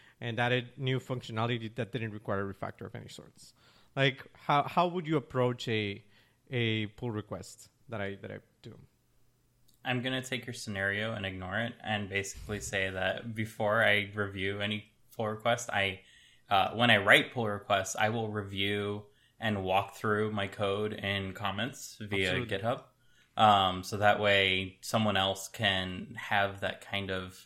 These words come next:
Speaker 2: what you're talking about, of, like, describing what your code is doing in human words. Um, that doesn't necessarily need to d-, ever be documentation, but,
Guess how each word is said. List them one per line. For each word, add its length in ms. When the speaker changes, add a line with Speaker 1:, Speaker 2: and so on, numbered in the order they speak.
Speaker 2:
what 120
you're 120
talking 260
about, 240
of, 180
like, 280
describing 880
what 200
your 160
code 280
is 160
doing 340
in 120
human 340
words. 500
Um, 340
that 160
doesn't 260
necessarily 380
need 220
to 220
d-, 200
ever 240
be 200
documentation, 960
but, 280